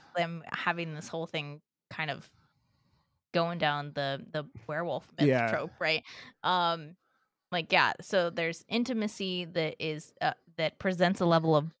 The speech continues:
Speaker 1: vulnerability where,
Speaker 2: Mm-hmm.
Speaker 1: uh, sexuality and sex acts can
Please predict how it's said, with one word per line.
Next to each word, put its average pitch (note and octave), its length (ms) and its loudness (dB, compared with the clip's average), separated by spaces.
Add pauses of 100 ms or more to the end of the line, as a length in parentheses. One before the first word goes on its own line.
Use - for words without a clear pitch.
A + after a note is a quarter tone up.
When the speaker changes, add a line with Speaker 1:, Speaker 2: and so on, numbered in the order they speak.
Speaker 1:
vulnerability E3 840 4 (180)
where, D#3 340 4
Speaker 2:
Mm-hmm. A#2+ 120 -2
Speaker 1:
uh, C#3 240 4
sexuality E3 1040 4
and C#3 200 0
sex - 360 0 (100)
acts D#3 340 4 (300)
can F3+ 220 2